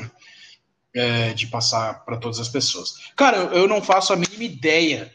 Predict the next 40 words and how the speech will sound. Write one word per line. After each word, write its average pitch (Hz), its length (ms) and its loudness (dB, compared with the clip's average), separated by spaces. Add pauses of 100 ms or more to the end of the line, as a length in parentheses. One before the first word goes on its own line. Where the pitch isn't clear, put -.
(160)
se - 260 -10
todas 180 360 0
as 143 100 -6
pessoas - 320 -4
que - 100 -6
nos 160 140 -6
assistem 147 640 -4 (140)
são 175 180 -2
pessoas 170 360 -2
conhecidas. - 800 -6 (180)
Eu 233 160 4
não 330 80 4
faço 311 240 2
a 302 40 4
menor 262 180 6
ideia, 240 240 4
eu 247 100 6
nem 277 140 4
quero 294 160 2
saber. 185 480 -2 (680)
É, 135 380 -4 (100)
porque 170 720 0 (420)
eu 226 200 6
fico 247 560 0 (160)
mais 233 1080 2
confortável 226 880 -2
sabendo 196 400 -2
que 202 80 -12
eu 202 80 -4
tô 202 80 -6
atingindo 190 480 -6
pessoas 190 340 -4
diferentes. 160 680 -4 (460)
Sabendo 185 520 2
que, 190 140 -4
eu, 180 240 2
que 175 420 -4
o 175 80 0
nosso 196 440 2
podcast 180 800 0